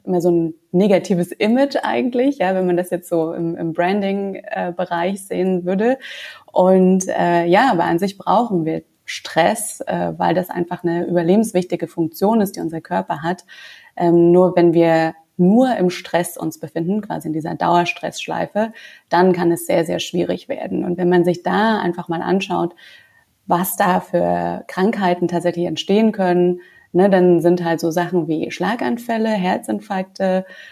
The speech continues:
ähm, schon Punkte, die auf jeden Fall irgendwie vielleicht so eine rote Flagge, ähm, raisen, ja, aber natürlich auch so Sachen wie Schlaflosigkeit oder Bandscheibenvorfälle, Vorfälle et cetera, die haben wir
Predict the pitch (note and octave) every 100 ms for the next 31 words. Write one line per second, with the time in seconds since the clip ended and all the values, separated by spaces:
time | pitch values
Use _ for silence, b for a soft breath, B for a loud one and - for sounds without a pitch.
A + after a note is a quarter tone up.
0 | B - E3+ D#3+ F#3 G3 G3 F#3+ - -
1 | A3+ A3+ G#3 F3+ F3 E3+ F3 F#3 F3 -
2 | F3 E3+ F3 F3 E3 D#3+ E3 F3+ E3 -
3 | - - E3+ E3+ E3+ F#3 - E3+ - G3
4 | G3 A3 A#3 A#3 B B B G#3 G#3 G#3+
5 | G#3+ G#3+ G3+ G3+ G#3+ G#3+ A3 G3 F3 F#3
6 | - F3+ G3 F#3+ F#3 F3 - F#3+ F#3+ -
7 | - F3+ F#3 F#3 F3 - F#3+ D4 A3+ A#3+
8 | F#3+ - - F3+ F3+ F3+ E3+ F3 F3 B
9 | B B B B A#3 A#3+ A#3 G3+ G3 G3
10 | F#3+ F#3+ F#3 F3+ F3+ F#3+ - G3 G3 F3
11 | E3 - - A3+ G3+ E3 E3+ A3 B B
12 | B B B - G3+ G#3+ G#3+ G#3 G3+ G3
13 | -